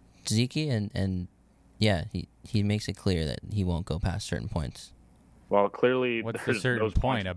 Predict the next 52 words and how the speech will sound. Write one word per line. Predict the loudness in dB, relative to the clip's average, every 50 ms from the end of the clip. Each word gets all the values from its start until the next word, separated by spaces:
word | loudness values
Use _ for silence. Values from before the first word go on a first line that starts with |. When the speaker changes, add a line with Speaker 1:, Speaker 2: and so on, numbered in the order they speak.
| -2 _
Speaker 3:
billion? | 2 2 2 2 2 2 2 0
Speaker 2:
Yeah, | 0
those, | -2 -2 -4 -4 -10 -12 _ -20 _ -2 0 0 0 2 0
<laughs> | 2
Speaker 1:
No, | 4 4 4
Speaker 2:
those | 4 2 0
Speaker 1:
on | 0
Speaker 2:
ones | 0 0 0 0
must | -2 -2 0 0
Speaker 1:
each | -2
Speaker 2:
be | 0
pretty | 2 2
Speaker 1:
player. | 4 4 2 2
Speaker 2:
high. | 0 -2 -2 -4 -6 -10 -16 -20 -20 -20 _ _ _ _ -10 -8 -8 -8 -8 -18 -2 2
Speaker 1:
On | 2 2 4
each | 2 2 4
Speaker 3:
Yeah, | 4 4 4
Speaker 1:
player. | 2 0 0 0
Speaker 3:
I | 0 0 2
agree. | 0 0 -2 -2 0
I'm | 0 0 0 0
still | -2 2 2 2 2
standing | 2 -4 -10 -14 -18 -2 2 2 4 4 2 2
by | 0 2
that | 2 0 -2
statement. | -2 -2 -2 0 0 -2 -2
What's | -2 -2 -2 -2 -2
the | 4 4 4 4
highest | 4 2 0 0 0 -2 -2
point? | 0 2 2 2 0
A | -2
billion? | -2 0 0 2 2 2 0 0 -2 -2 -2 -6 -8 -10 0 2
Speaker 1:
I | 2 4
think | 4 0 -6 -6
it | -4
depends | -6 0 2 2 2 2 0 -2
on | -4
the | -4
valuation | -6 -4 -2 0 2 2 4 2 2 2 0 0 0 -2 -2
of | 0 0 0
the | 0
player. | 0 2 0 2 2 -2 -6 -8 -16 -20 -20 -20 _ -20 -20 -20 -20 -20 -20 -20 -20 -20 -20 -20 -20 -20 -20 -20 -20 -20 -20 -2 4 4
Speaker 2:
I | 6 6
just | 4 2 0 2
think, | 0 0 0 2 2
I | 0 2
think | 2 0 -4 -4
Stad | -6 -2 0 0 2 2 0
Ren | 0 -2 -2 0
right | -2 -4 -2
now | -2 -2 0 0 0 -2 -2
are | -2 -4 -4 -2 -4 -4 -6 -8